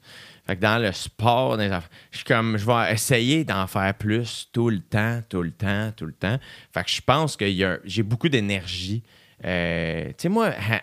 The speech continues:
un hangover, mettons, m'empêchera pas de, de, de faire cinq heures de route pour aller faire un autre party ou faire du sport ou peu im-, tu sais, comme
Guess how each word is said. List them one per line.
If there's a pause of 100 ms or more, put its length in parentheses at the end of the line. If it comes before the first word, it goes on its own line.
un
hangover,
mettons, (180)
m'empêchera
pas (680)
de,
de,
de
faire
cinq
heures
de
route
pour
aller
faire
un
autre
party
ou
faire
du
sport
ou
peu
im-,
tu
sais,
comme